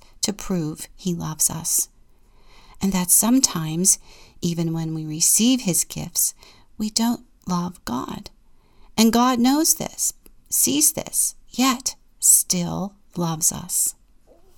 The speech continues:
Jesus shares this with a man who visits him in the middle of the night in today's Gospel from Saint John.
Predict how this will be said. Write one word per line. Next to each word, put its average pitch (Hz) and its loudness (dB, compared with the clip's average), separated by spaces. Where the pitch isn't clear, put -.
Jesus - 2
shares 202 4
this - 0
with 175 -2
a 170 0
man 175 2
who 190 2
visits 180 2
him 170 0
in 160 -2
the 160 0
middle 170 2
of 151 0
the 165 0
night 170 2
in 165 -4
today's 165 2
Gospel 190 0
from 156 -6
Saint 156 0
John. 156 -2